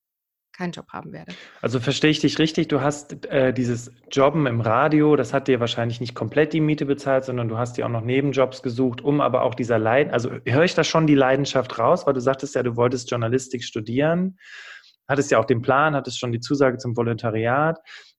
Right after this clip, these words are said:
Speaker 2: Höre ich da raus, dass du diesen Traum weiterverfolgen wolltest und den dir deswegen für über Kellnern, äh,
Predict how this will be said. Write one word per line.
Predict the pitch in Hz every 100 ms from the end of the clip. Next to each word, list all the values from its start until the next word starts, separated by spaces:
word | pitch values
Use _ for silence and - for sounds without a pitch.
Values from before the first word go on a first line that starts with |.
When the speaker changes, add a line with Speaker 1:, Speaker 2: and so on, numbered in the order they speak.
| -
Speaker 2:
Höre | 120 156
ich | 160
da | 139
raus, | 131 147 147
dass | 147 143
du | - 139 131 131 127 127 - _ _ _ _ _ _ _ _ _ _ _ _ _ _ _ _ _
diesen | 196 123 143 123 123
Traum | 123 - 113 143 165
weiterverfolgen | 135 127 180 170 170 - 165 170 156
wolltest | 160 165 165
und | 139
den | 127 120
dir | 120
deswegen | 123 123 127 127 120
für | - 123
über | 123 117 113
Kellnern, | - 120 123 120 117 117
äh, | 120